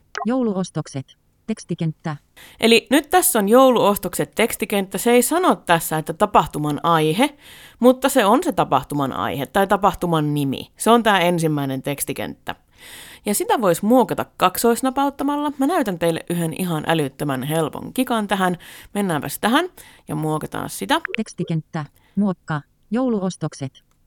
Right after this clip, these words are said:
Speaker 1: Poista teksti,
Speaker 2: Sit
Speaker 1: painike.
Speaker 2: mennään yksi askel oikealle ja sieltä tulee poista teksti, jolloinka se tyhjentää tän koko kentän. Kun mä tästä kaksoisnapautan, niin se häviää sen mun jouluostokset. Plup.
Speaker 1: Poista teksti.
Speaker 2: Näin.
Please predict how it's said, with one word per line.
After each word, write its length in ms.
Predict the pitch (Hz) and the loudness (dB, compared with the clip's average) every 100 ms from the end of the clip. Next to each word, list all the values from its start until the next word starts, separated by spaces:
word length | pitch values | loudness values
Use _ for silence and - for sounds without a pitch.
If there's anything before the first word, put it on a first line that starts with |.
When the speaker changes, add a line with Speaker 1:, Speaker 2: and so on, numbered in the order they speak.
| _ _ | _ _
Speaker 1:
Poista 300 | 240 247 - | -4 -4 -4
teksti, 420 | 190 - - 135 - _ | -8 -10 -12 -14 -14 _
Speaker 2:
Sit 160 | - 226 | 0 2
Speaker 1:
painike. 400 | 214 175 160 147 _ | 2 -2 -6 -12 _
Speaker 2:
mennään 440 | 233 330 240 180 165 - | 0 2 2 0 -2 -2
yksi 360 | 381 - - - | -2 -2 -2 0
askel 400 | 175 - 160 - | 0 -2 -2 2
oikealle 680 | 269 262 247 170 165 160 160 - | 4 2 0 -2 0 -2 -4 -4
ja 80 | |
sieltä 240 | 165 262 196 | 2 2 0
tulee 280 | 160 156 156 | -2 -2 0
poista 560 | - 294 220 165 110 - - | 2 2 2 -2 -8 -6 2
teksti, 560 | 277 277 - 359 - _ - - - | 2 2 -4 -6 -8 _ -20 -20 -2
jolloinka 340 | 320 330 262 202 | 2 2 2 0
se 100 | 220 | -4
tyhjentää 720 | - 370 254 220 190 190 180 | 0 2 4 2 0 -4 -2
tän 260 | 190 175 170 | -2 -2 -2
koko 340 | 226 220 165 | -2 2 0
kentän. 400 | 170 180 165 135 | 2 0 0 -2
Kun 60 | 143 | -2
mä 100 | 165 | 0
tästä 280 | 277 - | 0 0
kaksoisnapautan, 840 | 233 220 - 175 160 160 156 147 139 | 0 0 2 0 0 -2 -2 -2 -4
niin 120 | - | -4
se 100 | 151 | -4
häviää 400 | 151 185 165 123 | -2 -2 -2 -4
sen 140 | 143 151 | -4 -2
mun 200 | 151 151 | -2 0
jouluostokset. 800 | 160 143 78 135 - - - _ _ | 0 0 -4 -6 -12 -14 -16 _ _
Plup. 220 | 330 392 - _ _ - 240 | -4 -4 -6 _ _ -8 -4
Speaker 1:
Poista 280 | 247 - | -4 -6
teksti. 420 | - 185 - 139 135 - | -8 -10 -10 -14 -14 -6
Speaker 2:
Näin. 200 | 123 | -4